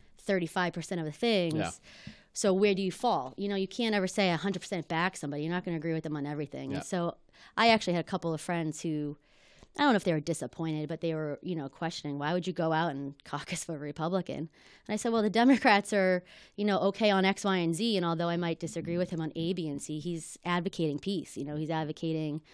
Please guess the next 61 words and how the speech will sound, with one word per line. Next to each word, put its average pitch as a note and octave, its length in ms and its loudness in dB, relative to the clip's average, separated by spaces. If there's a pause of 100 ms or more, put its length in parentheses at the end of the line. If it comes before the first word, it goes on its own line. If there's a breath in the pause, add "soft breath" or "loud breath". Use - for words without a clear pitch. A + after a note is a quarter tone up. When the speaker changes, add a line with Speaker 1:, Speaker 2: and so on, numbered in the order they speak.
(260 loud breath)
Speaker 1:
non-interventionism. D3+ 1040 -4
He's D3 140 -8
Speaker 2:
Yeah. D3 100 -6
Speaker 1:
advocating, D3 640 -4 (420 loud breath)
you E3+ 100 -4
know, C#3+ 340 -2
investing D#3 420 -2
money D3 220 0
here D#3+ 340 -2
and, C#3 200 -4
and, D3 260 -4
and D3+ 160 -4
looking D3+ 300 -4
at D3 200 -4
what D3+ 140 -6
we E3 100 -6
do D3+ 120 -6
with D3+ 120 -6
foreign D3+ 380 -4
aid D#3+ 340 0
and C#3+ 140 -4
who, D#3+ 420 -4 (240)
you E3 100 0
know, D#3 100 2
we're D3 100 -2
propping D3 460 -4
up C#3 200 -6
worldwide." D3 680 -4 (560 loud breath)
Um, E3 200 0
and E3 80 0
for G3 100 0
me, G3+ 160 4
I F3+ 60 4
thought E3+ 220 0
that D#3+ 120 0
was D#3 140 -2
a D#3 60 -4
larger D3 320 -6
conversation. C#3+ 640 -6
I C3+ 60 -4
mean, C3+ 260 -4 (100)
I, - 100 -10
I D#3 80 -6
think E3 200 -4
you F3 120 0
can E3 160 -4
attest D#3 340 -4
to D#3+ 60 -4
the D3+ 60 -2
fact D3+ 360 -4
that D3 260 -2
since D3+ 220 -4
you D#3 100 -2
were D3+ 60 -2
a D3 40 -2
young D3 200 -2
kid, E3+ 160 -2
we've D3+ 100 0
been D3 140 -2
at D3 120 -4
war. D3+ 340 -2